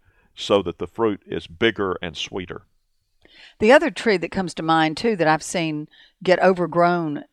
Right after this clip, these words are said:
Speaker 2: and unwieldy would be fig trees. Of course, ours are
Speaker 1: Yeah.
Speaker 2: so little right now, it's hard to even think about that. But, but that's a tree you kinda have to stay on top of, too, isn't it?
Speaker 1: And our fig trees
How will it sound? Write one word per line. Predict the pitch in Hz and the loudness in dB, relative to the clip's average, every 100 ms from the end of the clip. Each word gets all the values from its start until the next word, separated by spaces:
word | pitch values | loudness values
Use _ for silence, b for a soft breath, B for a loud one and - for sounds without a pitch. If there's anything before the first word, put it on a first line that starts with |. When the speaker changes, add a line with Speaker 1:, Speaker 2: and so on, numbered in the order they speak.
| - | -8
Speaker 2:
and | 151 | -4
unwieldy | 165 165 160 170 156 | -4 -4 -2 -2 -2
would | 147 143 | -6 -4
be | 147 147 - | -4 -4 -4
fig | 196 202 | -4 -4
trees. | - 254 254 240 | -4 -4 -4 -8
Of | - | -6
course, | 180 170 | -4 2
ours | 240 285 | 2 2
are | |
Speaker 1:
Yeah. | 220 | 2
Speaker 2:
so | 208 | 4
little | 175 190 185 | 4 4 4
right | 147 147 | 4 2
now, | 151 | 0
it's | 151 | -2
hard | 175 160 | -2 -2
to | |
even | 147 139 | -4 -6
think | 190 190 | -8 -6
about | 147 135 | -4 -4
that. | 147 135 - | -2 -4 -4
But, | 160 - B B - | -8 -8 B B -6
but | 190 | 6
that's | 285 311 | 6 6
a | 196 | 0
tree | - 185 | 0 0
you | 165 | 0
kinda | 156 165 | -2 0
have | 160 | -2
to | - | -4
stay | - 156 | 0 2
on | 143 | 2
top | 143 143 147 | 0 -2 -2
of, | - | -6
too, | - 156 | -4 -4
isn't | 147 123 | -4 -4
it? | |
Speaker 1:
And | 98 | -2
our | 95 175 151 | -2 -4 -8
fig | - - 160 - | -10 -6 -6 -8
trees | - 92 80 76 76 - | -10 -8 -6 -8 -12 -14